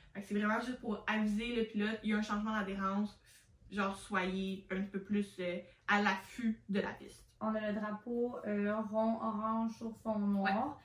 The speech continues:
Speaker 2: qui est avec, euh, présentation d'un numéro comme, euh, d'une voiture. Fait qu'ils vont mettre le numéro dans le, I guess, le rond,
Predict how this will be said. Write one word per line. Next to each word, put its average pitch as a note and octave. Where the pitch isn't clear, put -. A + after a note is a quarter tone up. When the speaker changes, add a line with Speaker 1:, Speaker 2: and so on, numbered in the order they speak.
Speaker 2:
qui A#3
est -
avec, G#3
euh, G3+
présentation G#3+
d'un A3
numéro A3
comme, F#3+
euh, F#3+
d'une G3
voiture. A3
Fait G3
qu'ils G3+
vont F#3
mettre G3
le G3
numéro G3
dans F#3
le, F3
I F#3
guess, F3+
le F3+
rond, F3+